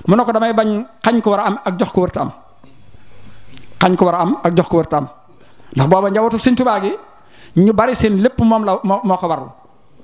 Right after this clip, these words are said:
Te koo ko ci jox bu, ku, euh, nit koo dénk dara, ñaari lu mer dana ko ci wane. Kon loolu itam bokk yi daa bokkoon ci matuk Cheikh Mouhamadul Moustapha, tem royee ko ci Yonent bi alayhi salaatu wa salaam,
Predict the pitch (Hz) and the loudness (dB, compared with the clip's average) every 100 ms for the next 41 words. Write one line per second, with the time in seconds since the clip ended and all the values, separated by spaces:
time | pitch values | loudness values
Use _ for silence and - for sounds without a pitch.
0 | - - 185 208 240 269 269 247 233 220 | -20 -2 0 2 0 0 -2 0 -2 -2
1 | 202 262 240 262 208 190 185 220 - 254 | -6 -2 0 2 2 0 0 -2 0 -2
2 | 269 269 277 254 214 185 - - - - | 0 0 -2 -2 -4 -4 -10 -20 -12 -2
3 | 226 233 220 240 233 202 202 190 185 170 | -2 0 0 0 0 0 -4 -2 -2 -2
4 | 135 107 - _ - - - - - 202 | -4 -10 -20 _ -20 -20 -20 -20 0 2
5 | 220 240 247 220 302 - - - - - | 4 2 0 0 -2 -6 -18 -20 -20 2
6 | 170 220 220 202 202 208 208 190 208 226 | 2 4 0 0 0 0 -2 -2 -2 -2
7 | 214 - 202 190 180 190 180 185 170 185 | -2 -4 -2 0 0 -2 -2 -2 -2 -2
8 | 165 147 - - - - 214 196 220 214 | -2 -2 -8 -20 -20 -2 0 2 2 0
9 | 208 202 196 196 196 185 180 185 170 190 | -2 -2 0 0 0 -2 -2 -2 -2 -2
10 | 170 208 | -2 -2